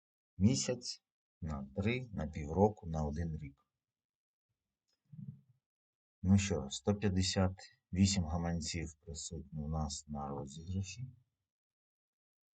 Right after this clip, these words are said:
Сто п'ятдесят сім. Пропоную починати.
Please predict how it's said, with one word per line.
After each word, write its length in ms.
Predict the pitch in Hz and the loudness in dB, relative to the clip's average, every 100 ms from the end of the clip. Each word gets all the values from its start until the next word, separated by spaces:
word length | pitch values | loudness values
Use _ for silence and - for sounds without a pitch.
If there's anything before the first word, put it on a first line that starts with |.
| _ _ _ _ _ _ - | _ _ _ _ _ _ -14
Сто 60 | - | -10
п'ятдесят 500 | 76 78 - 73 - | -6 -6 -6 -8 -10
сім. 360 | - 69 69 - - _ _ _ _ _ _ _ _ _ _ _ | -10 -8 -8 -10 -18 _ _ _ _ _ _ _ _ _ _ _
Пропоную 520 | 80 76 87 101 107 | -14 -4 4 6 6
починати. 560 | 101 85 - 76 67 | 2 -2 -6 -6 -6